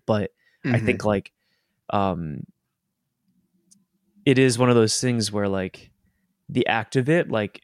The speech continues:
Speaker 1: I think is, is very, I don't know. It, it, it definitely uses a part of our brain that we don't use when we're sending a text or writing an email.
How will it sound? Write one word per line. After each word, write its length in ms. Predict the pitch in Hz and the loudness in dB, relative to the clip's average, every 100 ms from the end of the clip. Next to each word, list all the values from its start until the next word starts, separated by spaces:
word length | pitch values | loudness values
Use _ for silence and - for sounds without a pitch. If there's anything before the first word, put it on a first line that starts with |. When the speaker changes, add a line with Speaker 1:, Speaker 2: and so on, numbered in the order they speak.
| _ - | _ -14
Speaker 1:
I 80 | 110 | -8
think 320 | 110 98 - | -8 -8 -10
is, 320 | 113 104 95 - | -8 -6 -8 -8
is 200 | 107 101 | -8 -6
very, 580 | 107 101 98 98 95 _ _ _ _ _ _ _ _ _ _ _ _ _ _ _ _ _ _ _ - | -6 -4 -4 -6 -8 _ _ _ _ _ _ _ _ _ _ _ _ _ _ _ _ _ _ _ -10
I 60 | 269 | -6
don't 100 | 294 | -2
know. 120 | 104 | -2
It, 220 | - 107 - | 0 0 0
it, 160 | 120 131 | -2 -2
it 120 | 120 | 2
definitely 320 | 147 175 160 | 0 2 -2
uses 300 | 123 135 120 | 0 0 0
a 60 | 127 | -2
part 220 | 131 120 | 0 0
of 100 | 113 | 0
our 100 | 107 | -2
brain 380 | 101 110 104 104 | 0 -2 -2 -2
that 340 | 98 92 90 - | -4 -4 -6 -8
we 180 | 110 110 | -10 -2
don't 300 | 117 117 95 | 0 0 0
use 320 | 110 110 101 | -2 -2 -2
when 140 | 104 101 | -6 -6
we're 100 | 107 | -6
sending 300 | 110 101 101 | -6 -6 -6
a 20 | |
text 420 | - - - - - | -6 -8 -6 -8 -8
or 80 | |
writing 300 | 104 104 98 | -6 -6 -4
an 120 | 98 - | -8 -8
email. 480 | 95 82 - - | -10 -10 -12 -14